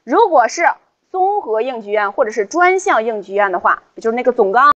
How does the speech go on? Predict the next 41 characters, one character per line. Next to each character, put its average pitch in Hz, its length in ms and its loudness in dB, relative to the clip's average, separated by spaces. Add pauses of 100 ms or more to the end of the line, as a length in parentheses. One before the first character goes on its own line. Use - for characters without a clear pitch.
(280)
还 233 100 0
有 233 120 2
针 269 160 -4
对 277 100 -4
这 240 60 -10
些 262 100 -2
火 214 240 0
灾 262 240 2
呀、 254 300 2 (260)
起 233 220 -8
重 311 200 2
啊 254 240 2
等 233 140 -4
等 240 160 -6
编 262 220 -6
制 262 80 -8
的 220 100 -6
这 220 80 -12
种 185 160 -8
专 311 220 -2
项 302 160 -6
应 202 40 -8
急 202 100 -12
院， 196 180 -6 (260)
那 392 140 0
么 285 100 4
它 403 320 0
的 339 300 2
检 208 240 -8
查 196 160 -2
周 247 160 -4
期 285 320 -6
是 - 160 -8
多 233 180 -6
长 240 140 -8
时 214 120 -14
间 220 140 -2
呢？ 214 80 0
注 240 160 -4
意 233 60 -4
是 240 120 2